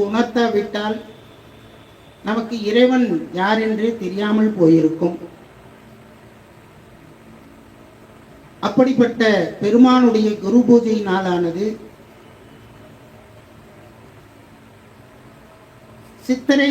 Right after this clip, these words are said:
சதயம் என்று சொல்லக்கூடிய ஒரு நாளிலே சைவ பெருமக்களால் மிகவும் சீரும் சிறப்புமாக கொண்டாடப்படுகிறது. நேரம் காலம் கருதி இன்றைய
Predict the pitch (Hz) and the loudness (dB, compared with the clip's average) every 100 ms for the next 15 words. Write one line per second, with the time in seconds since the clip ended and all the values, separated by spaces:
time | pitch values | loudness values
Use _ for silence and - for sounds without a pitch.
0 | 254 226 214 233 247 240 220 226 233 208 | -2 -4 -2 2 4 4 2 -2 -2 -4
1 | 214 220 208 190 196 202 160 - - - | -4 -4 -4 -6 -4 -2 -2 -6 -18 -10
2 | 175 190 - 190 185 185 208 190 185 208 | -6 -6 -10 -10 -6 -4 -4 -8 -8 -10
3 | 214 - - - - - - - - - | -12 -20 -20 -20 -20 -20 -20 -20 -20 -20
4 | - - - - - - - - 208 226 | -20 -20 -20 -20 -20 -20 -20 -10 0 4
5 | 254 247 208 214 226 220 202 196 208 214 | 4 4 0 2 0 -2 -4 -2 -4 -6
6 | - 180 208 233 226 - 208 226 226 - | -10 -10 -4 -4 -4 -6 -4 -4 -6 -6
7 | 196 - 190 185 170 185 170 127 - - | -8 -6 -4 -2 -2 -2 -4 -8 -16 -20
8 | - - - - 170 196 202 202 - 165 | -20 -20 -20 -12 -6 -2 -2 -2 -4 -4
9 | 156 160 156 180 - - - - - - | -2 -4 -4 -8 -10 -20 -20 -20 -20 -20
10 | - - - - - - - - - - | -20 -20 -20 -20 -20 -20 -20 -20 -20 -20
11 | - - - - 170 214 254 269 262 208 | -20 -20 -20 -12 -6 0 4 6 6 4
12 | 202 214 226 220 180 - - 180 196 214 | -2 -2 -4 -4 -8 -8 -6 -4 -4 -8
13 | - - - - - - - - - - | -14 -20 -20 -20 -20 -20 -20 -20 -20 -20
14 | - - - - - 208 214 | -20 -20 -20 -20 -12 -8 -4